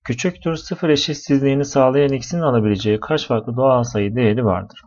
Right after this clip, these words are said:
Buradaki tek fark aslında öncekilerde ikinci dereceden de eşitsizliklerimiz, burada derece daha da büyüyor. Ee,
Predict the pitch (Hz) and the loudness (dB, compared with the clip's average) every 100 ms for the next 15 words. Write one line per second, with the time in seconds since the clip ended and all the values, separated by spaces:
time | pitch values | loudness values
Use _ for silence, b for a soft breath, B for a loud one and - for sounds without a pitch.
0 | - 156 196 180 156 170 180 - 110 110 | -4 -2 0 -2 -4 -4 -2 4 4 2
1 | 135 135 117 104 143 180 B B B B | -4 -2 0 2 2 -2 B B B B
2 | 123 123 139 143 139 135 143 123 127 131 | 0 2 4 4 6 4 4 -2 -4 -2
3 | 139 123 120 113 127 123 95 92 - 110 | 2 2 2 2 2 2 2 0 -4 -10
4 | - 101 101 - 113 143 143 123 117 135 | -6 -4 -6 -6 -8 -6 -6 0 2 4
5 | 135 127 110 104 117 104 98 92 104 143 | 2 2 0 0 0 0 -2 -6 -4 -4
6 | 180 b b b b b b _ - - | -6 b b b b b b _ 4 4